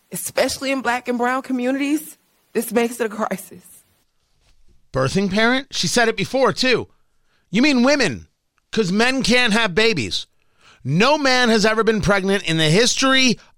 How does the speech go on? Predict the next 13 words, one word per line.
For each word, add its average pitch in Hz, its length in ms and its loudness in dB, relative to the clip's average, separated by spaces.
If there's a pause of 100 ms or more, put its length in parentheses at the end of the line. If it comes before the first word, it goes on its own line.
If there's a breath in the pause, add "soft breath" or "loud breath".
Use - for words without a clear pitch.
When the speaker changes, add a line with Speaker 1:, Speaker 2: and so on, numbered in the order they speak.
(120)
Speaker 2:
of 214 300 2
man. 185 600 0 (1900)
Men 202 180 -2
don't 254 140 -2
get 247 120 -8
pregnant. 262 360 -10 (1040)
Why, 202 420 0 (840)
why 196 380 2
is 285 260 0
this 220 220 2
a 233 60 4
women's 214 480 2
issue 139 580 0